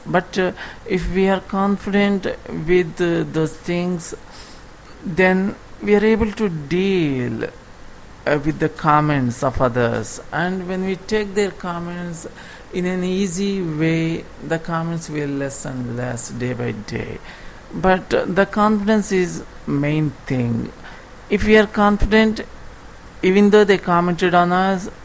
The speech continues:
those never touch our inner feelings. So Drew gave us this task, and, uh, for this task I decided to wear a lungi.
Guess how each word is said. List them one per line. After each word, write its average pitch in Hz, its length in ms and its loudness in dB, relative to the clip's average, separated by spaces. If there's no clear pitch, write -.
those 160 320 2
never 156 300 4
touch 151 480 -2
our 139 280 2
inner 143 260 0
feelings. 113 840 -4
So 185 460 2
Drew 180 720 4
gave 156 220 4
us 160 220 2
this 139 320 -4
task, 151 580 2
and, 147 380 2
uh, 151 140 0
for 190 140 2
this 180 280 -2
task 180 500 2
I 175 120 0
decided 170 560 0
to 156 240 0
wear 151 380 4
a 151 80 4
lungi. 139 680 0